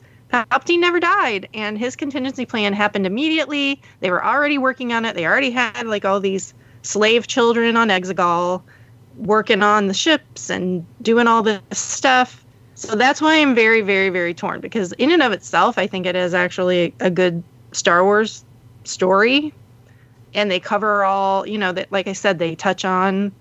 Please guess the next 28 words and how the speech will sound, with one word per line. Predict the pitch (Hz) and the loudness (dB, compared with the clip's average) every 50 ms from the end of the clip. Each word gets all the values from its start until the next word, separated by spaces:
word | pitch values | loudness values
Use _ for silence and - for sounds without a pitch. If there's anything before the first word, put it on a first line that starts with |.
| - - - - - - - _ - _ - | -20 -20 -20 -20 -20 -20 -20 _ -20 _ -4
his | - 208 196 190 - | 0 0 0 0 0
speech | - - 208 196 - | -2 0 -2 0 0
in | 220 202 208 | 0 2 2
Revenge | 202 196 208 214 214 196 | 2 4 2 2 2 2
of | 220 208 | 2 2
the | 202 226 | 2 2
Sith, | - - 277 247 196 202 - - - - | 2 2 2 2 2 2 -2 -4 -8 -6
and | - 175 175 170 185 180 175 | -4 -4 -4 -2 -4 -4 -2
he, | 160 190 175 | -2 -2 -2
they | - - 165 165 175 | -2 -2 -2 -2 -2
touch | - 196 175 180 - | 0 0 0 0 2
on | 196 190 196 | 2 2 4
the | 202 202 | 2 0
clone | - - 277 269 269 262 254 240 | 0 0 2 2 4 4 2 2
thing, | - 185 165 160 165 165 165 | 2 0 0 0 0 -2 -2
and | 165 165 | -4 -4
they | 165 170 | -4 -2
touch | 170 - 196 196 - | 0 0 0 0 2
on | 196 185 185 | 2 2 2
a | 180 | 2
lot | 180 180 185 180 | 2 2 2 2
of | - | 0
things | 185 208 185 185 185 175 | -2 -2 -2 -2 0 0
that | 180 180 | 2 2
are | 180 175 | 2 2
very | 175 165 165 170 | 2 0 0 0
Star | 165 - 196 220 214 208 | 0 0 2 2 4 4
Wars-y. | 202 180 170 151 170 160 156 151 | 4 2 0 0 0 -2 -2 -4